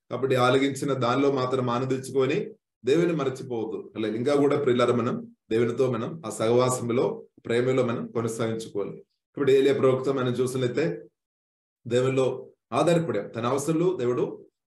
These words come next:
ఆ, తీరుస్తున్నాడు. ఆయనప్పుడు కూడా దేవునిలో ఆధారపడాం. ఒకరోజు మనం చూస్తున్నాము వాగు ఎండిపోయినట్టు ప్రియులారా మనం చూస్తున్నాం. కాబట్టి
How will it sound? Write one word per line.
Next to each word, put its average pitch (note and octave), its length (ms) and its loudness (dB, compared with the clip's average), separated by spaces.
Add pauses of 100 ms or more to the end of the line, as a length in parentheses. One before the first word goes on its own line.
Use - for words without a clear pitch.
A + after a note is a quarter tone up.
(120)
ఆ, G#2 160 -6
తీరుస్తున్నాడు. B2 680 0
ఆయనప్పుడు C#3+ 300 -4
కూడా B2+ 140 0
దేవునిలో A#2 580 -2
ఆధారపడాం. G#2 720 -4
ఒకరోజు A#2+ 400 0
మనం A#2 240 -4
చూస్తున్నాము A2+ 600 -4 (280)
వాగు A2 380 0
ఎండిపోయినట్టు A2+ 560 0
ప్రియులారా G#2 440 -2
మనం G2+ 200 -4
చూస్తున్నాం. G2+ 500 -8
కాబట్టి D3+ 520 0